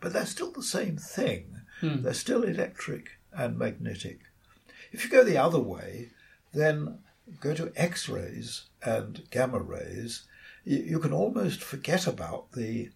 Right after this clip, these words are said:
Speaker 1: electric and magnetic part of it, but you have to think in terms of the little particles of energy, the photons. Uh, elect-, the, uh, electromagnetic spectrum is so wide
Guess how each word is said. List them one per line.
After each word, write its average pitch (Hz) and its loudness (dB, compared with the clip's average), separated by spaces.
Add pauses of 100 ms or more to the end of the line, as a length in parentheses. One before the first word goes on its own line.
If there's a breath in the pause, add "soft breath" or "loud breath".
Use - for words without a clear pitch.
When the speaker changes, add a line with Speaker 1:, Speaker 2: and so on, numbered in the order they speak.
(160)
Speaker 1:
electric - 0
and 98 -6
magnetic 104 -4
part - -8
of - -16
it, - -8 (500 loud breath)
but - -4
you 127 -2
have - 0
to - -8
think - -6
in 101 -10
terms 101 0
of - -10
the 113 -8
little 113 -8 (100)
particles - -2
of - -10
energy, 95 0
the - -8
photons. - -6 (520 loud breath)
Uh, 107 0
elect-, 131 -2 (540)
the, 123 -2
uh, - 0
electromagnetic 120 -2
spectrum - -4
is - -8
so - 2
wide 92 -4